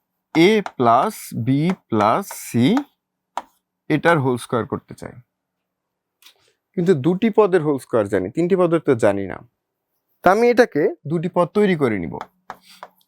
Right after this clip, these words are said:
a প্লাস এই b প্লাস c কে আমি b মনে করব, এটার হোল স্কয়ার।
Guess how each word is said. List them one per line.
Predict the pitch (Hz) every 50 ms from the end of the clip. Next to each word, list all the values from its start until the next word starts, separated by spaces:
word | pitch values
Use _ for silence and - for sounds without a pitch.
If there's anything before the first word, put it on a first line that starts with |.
| _ _ _ _ _ - 170 190
a | 220 208 _ -
প্লাস | - 117 113 117 160 226 269 - - - - - - _ _ _ _ _ _ _ _ - - - _ _ - 123
এই | 120 120 117 104 110
b | 131 190 233 247 -
প্লাস | - 220 208 202 190 - -
c | - 208 185 -
কে | - 196 180 165
আমি | 165 190 226 190 165
b | 165 156 143
মনে | 131 120 110 - -
করব, | 87 80 - - _ _ _ _ _ _ _ _ _ _ - - _ _ _ _ _ _ _ _ _ _ _ _ _ _ _ _ _ _ _ _ _ _ _ - - - _ _ _ _ - 190
এটার | 190 165 170 143 127 120
হোল | 113 104 - -
স্কয়ার। | - 110 85 -